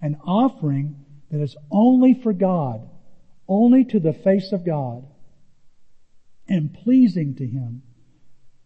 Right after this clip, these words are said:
Considering what he's done, it's only right that you should worship him in this way. This is how you're to live. You're to lift up yourself to him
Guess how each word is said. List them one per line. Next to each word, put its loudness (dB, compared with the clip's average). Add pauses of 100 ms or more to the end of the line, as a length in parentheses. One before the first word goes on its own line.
(220)
Considering -2
what 0
he's -6
done, -2 (520)
it's -12
only 0
right 0
that -10
you -2
should -8
worship -6
him -8
in -8
this -12
way. -12 (760)
This -12
is -12
how -10
you're -4
to -10
live. -12 (1120)
You're -6
to -6
lift -6
up 0
yourself -8
to -8
him -8